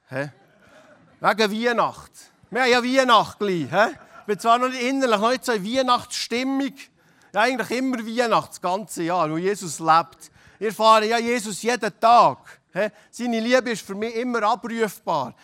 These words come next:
Ich lebe in einer persönlichen Beziehung mit Jesus. Und das ist Weihnachten. Aber eines der grössten Wunder, wo mir dünkt, wo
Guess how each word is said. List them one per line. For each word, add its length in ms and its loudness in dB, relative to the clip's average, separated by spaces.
Ich 100 -10
lebe 260 -4
in 80 -8
einer 80 -6
persönlichen 840 -8
Beziehung 460 -8
mit 180 -12
Jesus. 720 -12
Und 140 -12
das 140 -8
ist 200 -8
Weihnachten. 720 -8
Aber 220 -10
eines 420 -6
der 240 -6
grössten 680 -2
Wunder, 580 -6
wo 80 -4
mir 140 -4
dünkt, 420 -6
wo 80 -6